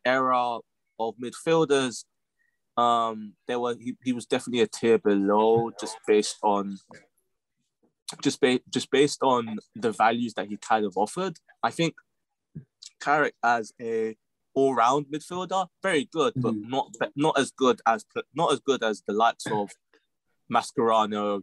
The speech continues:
Speaker 1: Xabi Alonso at that time,
Speaker 2: Yeah,
Speaker 1: Gattuso
Speaker 2: but
Speaker 1: at that time as well.
Speaker 2: But the thing is,
Speaker 1: Um,
Speaker 2: you know, Jervan, uh, again, the players we're talking here about, you know, not, not like world-class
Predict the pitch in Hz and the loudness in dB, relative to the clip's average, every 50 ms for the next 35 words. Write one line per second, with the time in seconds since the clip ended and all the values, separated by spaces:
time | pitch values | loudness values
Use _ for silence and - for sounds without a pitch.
0 | - - - 123 113 110 110 107 104 104 104 101 - 101 98 95 95 95 98 - | -8 -8 -4 -4 -2 -2 0 0 0 0 -2 -2 -4 -4 -4 -4 -2 -2 -2 -4
1 | - - 98 95 156 147 143 160 175 151 131 127 113 117 - - - 98 - - | -2 0 2 2 2 2 0 2 2 2 2 2 0 2 2 2 4 2 2 0
2 | 104 95 - - 101 98 98 98 98 104 - - 98 101 95 95 95 95 95 151 | -2 -4 -2 -2 -2 -2 -2 -4 -8 -10 -8 -4 0 2 2 2 2 2 4 4
3 | 160 165 160 180 165 160 - 190 - - - - - - - 139 139 139 143 139 | 4 4 2 0 -2 -2 -2 -2 2 4 6 8 8 6 6 2 0 0 -2 -2
4 | 131 135 131 127 127 131 131 139 151 156 - _ - 127 120 113 - 135 143 151 | -2 -2 -4 -4 -6 -8 -8 -8 -8 -8 -8 _ -8 -8 -8 -6 -4 -2 -2 0
5 | 180 185 147 131 131 131 113 135 127 123 - - 160 160 165 160 151 139 147 147 | 2 4 4 4 2 0 -6 -8 -10 -8 -2 2 2 4 4 2 2 0 -2 -2
6 | 139 139 143 147 143 - 143 139 139 135 127 123 113 123 120 117 113 120 120 113 | -2 -4 -8 -8 -6 -6 -4 -2 -2 -2 -2 -2 -2 -4 -6 -6 -6 -8 -6 -4
7 | 127 143 151 151 147 151 160 156 - _ - 156 156 156 156 - - 156 139 131 | -2 2 4 4 6 6 4 2 0 _ 0 2 2 2 2 -2 -2 -4 -4 -4
8 | 117 113 - - 120 123 131 135 135 - - 147 139 135 131 - | -6 -8 -14 -10 -6 -4 -4 -4 -4 -4 -4 -4 -4 -4 -4 -8